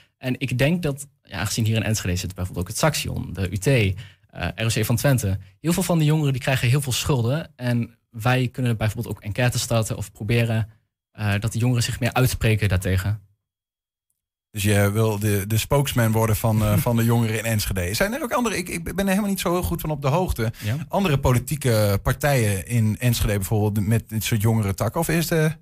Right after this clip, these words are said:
Speaker 2: S P de eerste?
Speaker 1: Ehm,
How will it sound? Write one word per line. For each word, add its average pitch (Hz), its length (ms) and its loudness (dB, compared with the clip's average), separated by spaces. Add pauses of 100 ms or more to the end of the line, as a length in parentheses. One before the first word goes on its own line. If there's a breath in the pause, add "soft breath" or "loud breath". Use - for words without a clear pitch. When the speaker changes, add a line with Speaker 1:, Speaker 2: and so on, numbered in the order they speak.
Speaker 2:
S 143 180 -2
P - 40 -14
de 156 260 0
eerste? 110 360 -2 (680)
Speaker 1:
Ehm, 143 680 0